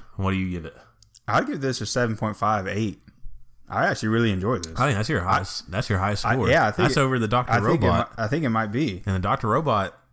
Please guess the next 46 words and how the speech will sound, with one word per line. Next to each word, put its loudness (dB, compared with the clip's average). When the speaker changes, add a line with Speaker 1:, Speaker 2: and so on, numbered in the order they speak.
Speaker 1:
last -2
week, 0
that 0
was 0
my, -2
Speaker 2:
Yeah. -2
Speaker 1:
my -2
favorite -4
Speaker 2:
I 0
think 4
Speaker 1:
for 4
a 0
Speaker 2:
I -2
gave 0
Speaker 1:
while. 2
Speaker 2:
that -2
an -4
eight -6
last -10
week. -14
Speaker 1:
Mm. -2
Speaker 2:
No, -4
I 2
don't 2
know. -2
Speaker 1:
I 0
don't, -4
I -4
don't -2
think -4
so. 2
Speaker 2:
I'm 0
kind 0
of -2
the -2
Russian -2
judge -2
with -6
that. -8
I'll 4
give -2
this 0
one 0
an 2
eight, 2
though. -4